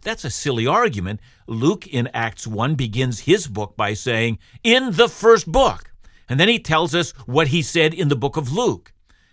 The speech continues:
And for my part, I know that I often begin my own teaching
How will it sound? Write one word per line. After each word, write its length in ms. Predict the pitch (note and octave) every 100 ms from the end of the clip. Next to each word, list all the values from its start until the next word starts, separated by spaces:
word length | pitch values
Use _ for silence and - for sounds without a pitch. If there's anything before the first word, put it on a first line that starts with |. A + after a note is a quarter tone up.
| _
And 140 | F3+
for 100 | C#3+
my 220 | D3+ G3+ C4
part, 360 | - A2+ F#2+ B2
I 120 | E3
know 200 | E3 D#3+
that 200 | C3+ C3
I 160 | D#3+
often 440 | G#3+ C3 A#2 B2+ A#2+ - -
begin 380 | E3 C3 F#3+
my 200 | G3+ C#3+
own 280 | D3 C#3 C#3
teaching 480 | - C3 - C3+ A#2+